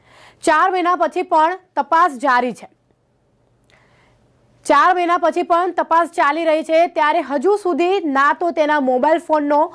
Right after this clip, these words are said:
ફોરેન્સિક રિપોર્ટ આવ્યો છે કે ના તો કોઈ ટેસ્ટ કરવામાં આવ્યો છે. તપાસ એજન્સીઓએ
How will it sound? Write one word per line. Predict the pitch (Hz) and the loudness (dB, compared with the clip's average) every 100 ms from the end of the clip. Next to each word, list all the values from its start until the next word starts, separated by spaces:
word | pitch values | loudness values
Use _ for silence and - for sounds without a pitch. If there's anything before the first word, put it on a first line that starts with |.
| - - - - | -12 -20 -6 0
ફોરેન્સિક | 311 349 415 403 370 302 | 2 2 0 -2 -2 -4
રિપોર્ટ | 302 381 392 359 | -2 0 2 2
આવ્યો | 370 320 | 0 -2
છે | 339 370 _ _ _ - | -6 -8 _ _ _ -2
કે | 381 | 0
ના | 320 294 | 2 0
તો | 381 | -2
કોઈ | - 359 392 | -2 -2 -2
ટેસ્ટ | 359 320 349 370 | -4 -4 -4 -6
કરવામાં | 320 285 285 262 226 | -2 0 0 0 -4
આવ્યો | 202 185 | -6 -10
છે. | - _ _ _ _ _ _ _ _ _ - | -16 _ _ _ _ _ _ _ _ _ -4
તપાસ | 277 330 381 392 | 0 0 2 2
એજન્સીઓએ | 370 381 381 370 370 | 2 2 2 4 4